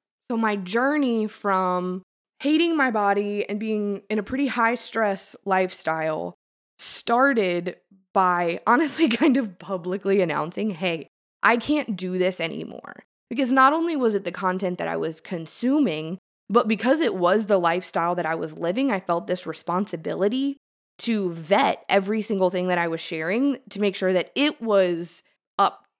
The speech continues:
to par, that it met the standard of cleanliness, of crunchiness, of naturalness, that it was okay to tell everybody. But also,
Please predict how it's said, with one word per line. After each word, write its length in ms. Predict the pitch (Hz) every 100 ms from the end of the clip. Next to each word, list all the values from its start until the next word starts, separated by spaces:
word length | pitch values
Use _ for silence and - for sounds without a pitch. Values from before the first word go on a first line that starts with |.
| -
to 120 | 240
par, 400 | 165 190 123 127
that 240 | 175 180 -
it 240 | 269 294
met 280 | 233 214 -
the 60 | 190
standard 520 | - 180 170 165 165
of 300 | - 160 156
cleanliness, 640 | - 220 214 202 190 185
of 260 | - 165 175
crunchiness, 640 | 214 208 214 196 185 175 -
of 420 | 170 165 160 175 _ _ -
naturalness, 1500 | 208 220 226 226 214 208 190 185 - - 208 196 185 - - _ _ _ _
that 240 | 185 185 -
it 140 | 196
was 100 | 208
okay 240 | 190 190 180
to 80 |
tell 240 | 165 269 262
everybody. 440 | 214 196 175 175
But 120 | 175
also, 640 | 190 262 254 233 214 202